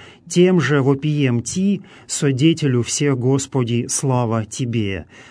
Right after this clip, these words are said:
Процитировав слова святителя Григория Богослова, автор стихиры говорит: "Тем же вопием ти, содетелю всех Господи, слава Тебе.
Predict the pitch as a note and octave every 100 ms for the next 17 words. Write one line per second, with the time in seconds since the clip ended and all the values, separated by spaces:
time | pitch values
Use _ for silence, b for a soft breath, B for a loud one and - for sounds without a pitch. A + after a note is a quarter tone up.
0 | - C#3+ - D#3 - C#3+ A#2 G#2 F#2+ -
1 | - - C#3 B2+ A2+ G2 E2+ - B2+ A#2+
2 | - D#3 C3+ C3 C3 C#3 B2 A#2+ A2+ B2
3 | - C3 A#2 A2 G2+ B B B - C3+
4 | C3+ B2+ G#2+ - A#2+ - C3+ A#2+ A2+ A#2
5 | B2 C#3+ - B B B - D#3 D3 A#2
6 | A#2+ B2 C#3 C3+ C3 A2+ - F#3+ F3+ -
7 | C3+ B2 B2 C3 A2 A2+ - B2 G#2+ B2
8 | C#3+ - A#2+ G#2+ - B2 A#2+ G#2 G#2 A#2
9 | G#2 G2+ F2